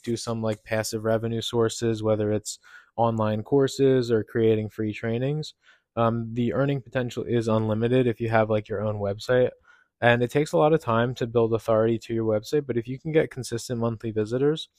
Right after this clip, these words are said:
and you have a good offer, you have good calls to action, you have good S E O practices, um, you can really make a lot of money selling, like, online courses and affiliate products.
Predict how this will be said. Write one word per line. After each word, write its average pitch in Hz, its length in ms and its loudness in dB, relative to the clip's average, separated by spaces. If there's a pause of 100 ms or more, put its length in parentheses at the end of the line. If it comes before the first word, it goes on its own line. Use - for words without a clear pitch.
(560)
and 117 260 2
you 120 80 2
have 117 160 0
a 117 40 -2
good 110 180 0
offer, 139 480 2
you 117 160 0
have 110 220 0
good 110 160 0
calls 110 260 0
to - 120 -10
action, 123 420 0
you 113 80 -4
have 107 280 -2
good 110 240 0
S 107 220 -4
E 110 120 -2
O 107 80 0
practices, 127 760 -4 (500)
um, 117 200 0
you 135 100 0
can 165 120 -2
really 143 180 2
make 139 200 0
a 123 40 2
lot 120 160 6
of 120 60 0
money 123 280 0
selling, 110 360 0
like, 107 180 -2
online 110 380 -4
courses 120 480 -4
and 107 140 -2
affiliate 120 480 -2
products. 90 560 -10